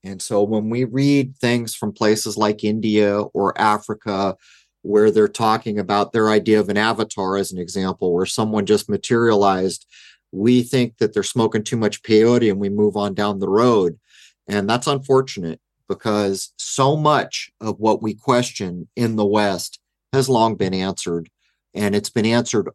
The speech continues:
over centuries, over cultures, the idea of rebirth, the idea, so many of the ideas. The problem is someone like myself, I can't really speak about it in an authoritative way. And the reason is I don't have firsthand experience.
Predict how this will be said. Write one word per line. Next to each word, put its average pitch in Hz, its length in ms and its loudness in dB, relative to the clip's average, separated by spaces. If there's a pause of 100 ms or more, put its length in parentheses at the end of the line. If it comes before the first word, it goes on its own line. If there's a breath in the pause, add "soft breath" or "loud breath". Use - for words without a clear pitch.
over 143 300 2
centuries, 110 680 -4 (160)
over 131 320 4
cultures, 110 720 -4 (400 loud breath)
the 101 140 2
idea 120 420 4
of 95 360 0
rebirth, 110 800 0
the 101 140 -2
idea, 107 280 -2
so 147 260 0
many 131 300 2
of 107 180 -4
the 110 120 0
ideas. 107 760 0 (400 soft breath)
The 107 60 -4
problem 143 500 0
is 107 260 -2
someone 120 340 -2
like 113 200 -2
myself, 123 500 0
I - 100 2
can't 175 260 -6
really 135 240 0
speak 139 400 -2
about 107 320 0
it 107 120 -2
in 110 120 -2
an 110 40 -4
authoritative 120 600 2
way. 131 300 2
And 101 120 -4
the 98 60 -8
reason 123 320 -2
is 127 140 -2
I 131 40 2
don't 135 140 2
have 135 240 -2
firsthand 143 400 -2
experience. 143 720 -2